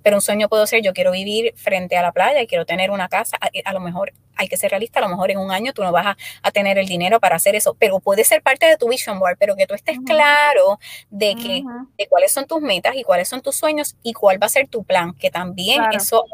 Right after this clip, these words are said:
Speaker 1: eso te ayuda a tener esa planificación, este, para entonces tú ver qué yo tengo que hacer para lograr esto, qué yo tengo que hacer para tener esto.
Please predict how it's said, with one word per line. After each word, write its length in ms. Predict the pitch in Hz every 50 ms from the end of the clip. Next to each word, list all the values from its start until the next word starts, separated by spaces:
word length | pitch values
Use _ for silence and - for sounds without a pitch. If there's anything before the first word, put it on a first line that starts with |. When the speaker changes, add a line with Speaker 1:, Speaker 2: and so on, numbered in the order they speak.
| - -
Speaker 1:
eso 240 | - - - 220 233
te 80 | 247
ayuda 300 | 240 240 254 294 320 285
a 40 | 233
tener 320 | - - 190 185 175 180 208
esa 160 | - 262 233
planificación, 880 | - 247 247 247 240 - 254 240 - 233 233 - - 214 233 262 277 - _ - - - - _ _ _ _
este, 720 | - 220 214 214 - - - - 226 214 202 190 190 185 180 -
para 220 | 190 185 185 180
entonces 380 | 185 180 - 165 170 - 220 -
tú 200 | - - 233 208
ver 160 | 202 214 220
qué 160 | - 208 190
yo 100 | 196 196
tengo 220 | - 233 247 247
que 80 | - 247
hacer 160 | - 294 294
para 200 | - 247 208 180
lograr 300 | 180 175 180 190 196 190
esto, 240 | 156 - - - 185
qué 100 | - 190
yo 100 | 202 220
tengo 120 | 247 247
que 80 | 240 247
hacer 160 | 247 277 285
para 180 | - 254 214 190
tener 280 | - 185 196 208 196
esto. 260 | 156 156 - _ -